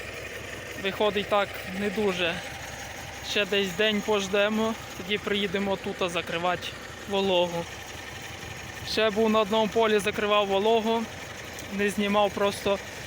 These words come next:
там осінню була, тоді оранка не дуже. Тоді було сухо, думали там сіять пшеницю, але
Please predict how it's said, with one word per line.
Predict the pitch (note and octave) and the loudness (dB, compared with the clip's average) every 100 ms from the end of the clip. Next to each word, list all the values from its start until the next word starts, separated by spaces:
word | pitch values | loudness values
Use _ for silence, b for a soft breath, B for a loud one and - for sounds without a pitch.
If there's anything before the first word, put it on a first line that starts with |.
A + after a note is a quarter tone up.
| - - - - | -10 -10 -10 -2
там | G#3 G3 F#3 G3+ - - | 2 2 0 -6 -8 0
осінню | G#3+ G3 G#3+ G#3 | 2 4 2 2
була, | F#3 G3+ G#3+ | 4 4 4
тоді | G3+ F#3+ G3+ | 4 2 4
оранка | G#3+ G#3 F#3+ G3 F#3+ | 6 6 4 2 0
не | F#3+ | 2
дуже. | G3+ F#3 E3+ F3 - - - - - F#3 - - - | 2 2 2 -2 -4 -8 -10 -8 -8 -8 -8 -8 -6
Тоді | F#3+ G3+ | -4 -2
було | F#3 F#3+ F3+ | 2 2 2
сухо, | - A#3 A#3 A3+ A3+ - - - - - - - - | 2 4 4 4 2 0 -8 -6 -6 -6 -4 -4 0
думали | G3 G3 G3+ | 2 4 4
там | G3 G3+ | 4 2
сіять | G3 A3 G#3+ G#3 | 0 2 2 2
пшеницю, | - G3+ G#3 A#3 - G#3 | 2 2 4 2 2 4
але | G3 F#3+ F#3 | 4 4 0